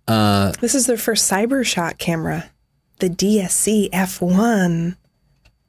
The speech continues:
Speaker 2: Pretty sweet, right? It had a point three megapixel sensor. Look out, Northrop.
Speaker 1: <laughs> And had a L C D view screen on the back of the camera,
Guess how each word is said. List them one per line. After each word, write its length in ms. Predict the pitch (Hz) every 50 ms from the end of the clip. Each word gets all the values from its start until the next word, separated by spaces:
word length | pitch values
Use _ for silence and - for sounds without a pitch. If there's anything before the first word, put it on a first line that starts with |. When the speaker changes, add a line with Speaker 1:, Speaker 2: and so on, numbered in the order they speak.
| _ _ _ _ _ _ _ _ _ _ _ _ -
Speaker 2:
Pretty 220 | - 269 240 208
sweet, 480 | 202 - - - 208 240 277 277 220 - -
right? 340 | 190 185 185 208 254 - - -
It 40 |
had 180 | 190 208 214 190
a 60 | 175 185
point 420 | - - - 220 214 208 202 -
three 220 | - - 226 220
megapixel 800 | 214 208 202 202 208 202 214 208 - - 214 214 - - 208 196
sensor. 640 | 185 - - 202 226 226 - - 196 196 190 196 190 _ _ _ -
Look 300 | 233 240 247 247 247 -
out, 400 | 247 262 285 285 262 262 - _ _ _ -
Northrop. 680 | 220 226 220 220 220 220 220 214 - 247 240 240 254 247 -
Speaker 1:
<laughs> 60 | - - - - - - - - - - - - - - - 123 117 - - - - - -
And 120 | - 170 180
had 180 | 180 180 175
a 160 | 165 160 151 127
L 160 | 143 151 151
C 160 | - 165 151
D 140 | 139 147 143
view 200 | 120 123 135 143
screen 280 | - - 139 127 120
on 80 | 120 120
the 80 | 120 110
back 200 | 117 113 117 120
of 60 | 117
the 80 | 113
camera, 400 | - - 135 135 120 80 87 -